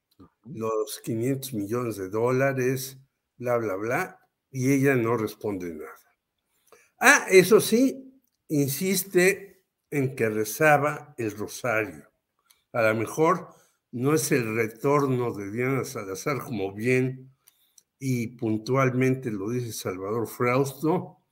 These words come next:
sino podemos tener una nueva versión,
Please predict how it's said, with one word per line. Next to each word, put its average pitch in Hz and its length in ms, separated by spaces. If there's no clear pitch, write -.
sino 117 540
podemos 139 640
tener 113 340
una 139 680
nueva 127 480
versión, 127 920